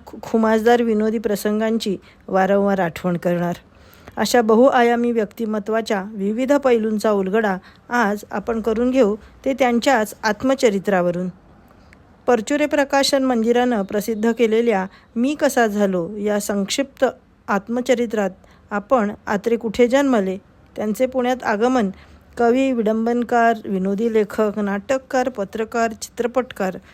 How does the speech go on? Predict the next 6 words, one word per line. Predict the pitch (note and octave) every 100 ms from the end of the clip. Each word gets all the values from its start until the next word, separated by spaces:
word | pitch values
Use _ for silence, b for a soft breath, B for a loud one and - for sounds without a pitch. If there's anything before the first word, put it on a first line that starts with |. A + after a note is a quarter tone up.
| b b -
असा | A#3 D4+
विविधांगी | C4+ B3 C4 C4 C4 C4 C4+
विकास, | F#3+ - G#3+ F3 - - b b b
त्यांची | A3+ A3 A3+
भावे | A3+ G#3+ G#3 A#3+
स्कूल | - - D#4 G3+